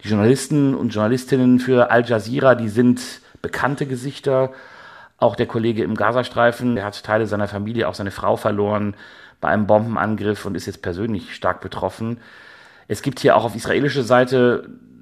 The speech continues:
einen kritischen Blick auf Al Jazeera. Die sagen, dass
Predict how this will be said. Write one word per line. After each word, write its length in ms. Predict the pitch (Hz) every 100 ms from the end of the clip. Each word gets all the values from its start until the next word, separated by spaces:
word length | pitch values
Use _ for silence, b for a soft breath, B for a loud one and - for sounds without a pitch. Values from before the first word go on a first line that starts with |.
| -
einen 140 | 73
kritischen 400 | - 160 151 151
Blick 220 | 131 151
auf 280 | - 131 - 117
Al 180 | 120
Jazeera. 800 | 127 127 123 143 135 135 135 131 - b b b b b -
Die 120 | 117
sagen, 440 | 113 113 113 117 107
dass 540 | 107 - - - -